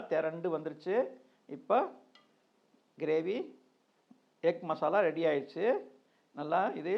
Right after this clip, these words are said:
சப்பாத்தி, பரோட்டா, இடியாப்பம், சாப்பாடு எல்லாத்துக்கும் நல்லா இருக்கும். புளியோதரை, லெமன் ரைஸு, புட்டு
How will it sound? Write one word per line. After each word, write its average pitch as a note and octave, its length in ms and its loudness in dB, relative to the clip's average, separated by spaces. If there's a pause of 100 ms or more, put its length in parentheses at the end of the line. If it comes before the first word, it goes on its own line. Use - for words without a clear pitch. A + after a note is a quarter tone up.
(100)
சப்பாத்தி, D#3 520 2 (640)
பரோட்டா, D#3 420 4 (800)
இடியாப்பம், D#3+ 580 2 (540)
சாப்பாடு D#3 520 4 (600)
எல்லாத்துக்கும் F3 920 6
நல்லா E3+ 220 2
இருக்கும். D#3+ 260 -6 (600)
புளியோதரை, D#3+ 480 2 (100)
லெமன் D#3+ 320 2
ரைஸு, D3+ 340 -4 (1000)
புட்டு F3+ 340 0